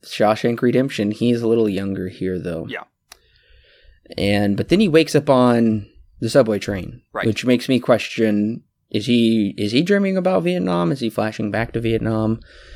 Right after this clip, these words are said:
Speaker 1: And it's, we kind of get a bit of a not so subtle hint <laughs> here in the beginning where he looks up at the subway. There's, like, some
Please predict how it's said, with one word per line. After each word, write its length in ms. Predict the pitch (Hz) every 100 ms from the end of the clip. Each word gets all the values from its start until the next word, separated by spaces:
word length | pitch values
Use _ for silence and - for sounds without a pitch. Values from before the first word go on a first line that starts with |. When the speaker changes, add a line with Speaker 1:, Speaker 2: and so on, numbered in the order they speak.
| - -
Speaker 1:
And 340 | - 104 104 101
it's, 300 | 160 147 -
we 100 | -
kind 220 | 170 254 277
of 80 |
get 160 | 165 151
a 140 | 113 - _
bit 140 | - 143
of 100 | 123
a 60 |
not 320 | 110 107 110 -
so 240 | - 110
subtle 1120 | - - 113 110 107 101 101 95 85 85 - _ _ _
hint 500 | _ - 120 143 123
<laughs> 100 | -
here 180 | 131 123
in 100 | 123
the 60 | 127
beginning 560 | 135 131 135 139 143 _ - - - -
where 140 | - 147
he 60 |
looks 240 | 139 190 -
up 220 | 147 147
at 120 | 123
the 100 | 107
subway. 720 | - 123 113 113 107 101 101
There's, 180 | - 113
like, 140 | 113 -
some 380 | 101 90 87